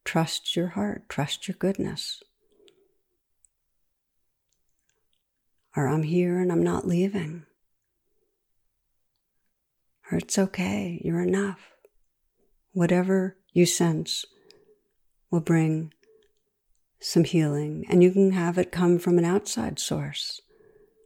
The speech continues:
A friend, a grandparent, your dog, the trees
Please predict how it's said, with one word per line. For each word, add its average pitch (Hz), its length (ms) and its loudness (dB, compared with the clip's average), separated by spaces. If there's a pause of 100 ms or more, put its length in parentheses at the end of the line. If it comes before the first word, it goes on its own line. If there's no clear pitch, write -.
(560)
A 156 60 -2
friend, 165 640 -2 (400)
a 165 80 -4
grandparent, 170 880 -2 (480)
your 156 140 0
dog, 175 640 -4 (1040)
the 165 80 -6
trees 170 800 -2